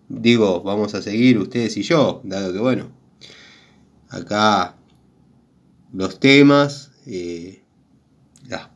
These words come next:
las políticas, las secciones del canal, prácticamente las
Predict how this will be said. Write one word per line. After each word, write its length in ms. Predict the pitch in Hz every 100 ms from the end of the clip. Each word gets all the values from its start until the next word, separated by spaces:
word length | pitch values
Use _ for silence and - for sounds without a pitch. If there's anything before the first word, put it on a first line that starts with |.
| _ -
las 220 | 104 82 - -
políticas, 1000 | 95 107 143 160 156 143 156 151 - - _ _ _ _
las 200 | - 107 -
secciones 680 | 107 - - 143 147 120
del 160 | 120 104
canal, 540 | 110 117 143 156 151 - _ _ _ _ - _ _
prácticamente 1120 | - 127 127 127 110 113 123 139 139 147 151 - _ _ _ _ _ -
las 680 | 101 104 104 - - -